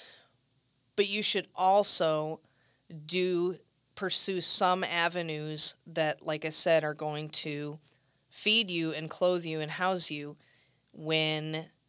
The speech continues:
gigs are not happening so much, whether that's covid or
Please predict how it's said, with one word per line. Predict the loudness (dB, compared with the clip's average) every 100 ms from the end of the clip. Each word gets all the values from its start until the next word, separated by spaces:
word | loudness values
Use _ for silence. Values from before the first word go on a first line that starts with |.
| _ _ _ -20 -4
gigs | 4 6 6 2 2
are | 4 4
not | 2 2 2
happening | 2 0 0 0 -2 0 4
so | 4 4
much, | 0 -2 -2 0
whether | 2 4
that's | 4 4
covid | 0 0 0 2 0
or | -2